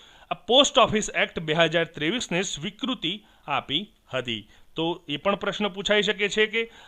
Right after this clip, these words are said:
આ કાયદાને કોણે સ્વીકૃતિ આપી હતી. તો રાષ્ટ્રપતિ, જે હાલના રાષ્ટ્રપતિ છે દ્રૌપદી મુર્મુ,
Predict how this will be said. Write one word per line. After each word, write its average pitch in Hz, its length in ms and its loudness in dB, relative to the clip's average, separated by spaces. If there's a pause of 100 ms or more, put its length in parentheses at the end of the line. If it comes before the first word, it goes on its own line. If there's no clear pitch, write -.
(120)
આ 165 120 -2
કાયદાને 196 480 4
કોણે 196 460 2 (260)
સ્વીકૃતિ 220 520 -2
આપી 156 300 4
હતી. 131 180 -6
તો 160 140 -6
રાષ્ટ્રપતિ, 175 760 -2 (180)
જે 143 120 -4
હાલના 156 360 2
રાષ્ટ્રપતિ 175 560 -2
છે 208 180 2
દ્રૌપદી 170 640 -2
મુર્મુ, 156 480 -4